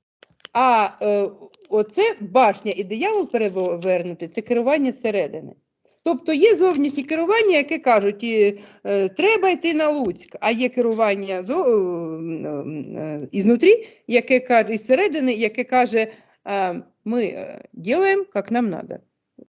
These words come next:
Замітили, да, що на російській мові? Ми ділаємо, як нам надо. Это они так общаются.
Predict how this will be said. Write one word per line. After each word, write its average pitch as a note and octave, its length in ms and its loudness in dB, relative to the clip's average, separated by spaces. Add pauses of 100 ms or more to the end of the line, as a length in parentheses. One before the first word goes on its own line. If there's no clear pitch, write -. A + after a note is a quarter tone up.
(340)
Замітили, F3+ 760 0
да, D4+ 180 4
що A#3+ 120 0
на F#3+ 120 0
російській G#3+ 420 -4
мові? D#3 260 -4
Ми F3+ 160 0
ділаємо, D#4+ 460 4
як B3 140 0
нам A3 160 0
надо. E3 180 -2 (180)
Это C4+ 360 4 (160)
они G3+ 200 -4
так G3+ 240 -4
общаются. - 640 -10